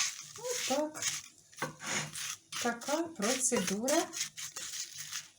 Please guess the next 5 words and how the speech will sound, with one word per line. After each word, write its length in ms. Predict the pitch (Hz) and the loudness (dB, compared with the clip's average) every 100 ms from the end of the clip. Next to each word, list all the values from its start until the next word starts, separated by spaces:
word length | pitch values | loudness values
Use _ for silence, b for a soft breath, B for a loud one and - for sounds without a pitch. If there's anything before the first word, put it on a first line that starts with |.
| - - - - | -10 -10 -12 -2
приготування 1040 | 240 226 226 - 202 185 214 269 330 339 349 - - - - - - - - - - 226 202 | 2 2 0 0 0 0 0 4 6 6 2 -2 -6 -6 -10 -8 -8 -6 -6 -6 -4 -2 0
яблучного 1040 | 226 277 277 285 277 269 262 269 262 262 262 254 - - - - - - - - - B B - - - | 0 0 0 -2 -2 0 4 6 6 4 4 0 -4 -6 -8 -8 -14 -18 -4 -4 -4 B B -16 -10 0
начи-, 380 | 240 247 - 185 | 2 4 4 2
яблучної 640 | 226 285 269 - - 247 | 4 2 4 4 4 6
начиночки. 1000 | 247 233 226 - 160 147 180 - - 185 | 6 4 4 2 2 -2 0 0 0 -4